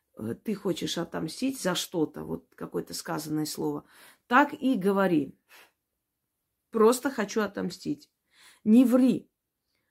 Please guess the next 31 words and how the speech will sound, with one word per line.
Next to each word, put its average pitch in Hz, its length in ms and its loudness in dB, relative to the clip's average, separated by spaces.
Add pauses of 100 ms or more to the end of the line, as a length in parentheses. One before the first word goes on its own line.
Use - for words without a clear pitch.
(200)
Вот 226 260 4
пусть 247 220 2
будет 208 460 -2
по 185 120 -10
справедливости, 214 1080 0
помоги 190 460 -2
мне 185 200 -2
справедливость 175 680 -4
восстановить. 170 600 -4
Нет 214 240 4
там 156 160 -4
справедливости. - 800 -8 (320)
Ты 247 120 -2
просто 262 340 2
хочешь - 300 -8
уничтожить 185 580 -6
человека, 220 400 -2
потому 202 300 -8
что 220 160 -8
он 202 40 -4
тебе 202 220 -4
не 214 100 0
нравится. 175 520 -4 (560)
Хотя 226 320 4
это 262 220 2
тоже 240 240 -2
зависит 202 380 -2
от 196 160 -6
морального 190 460 0
составляющего 175 800 -2
колдуна. 214 500 -2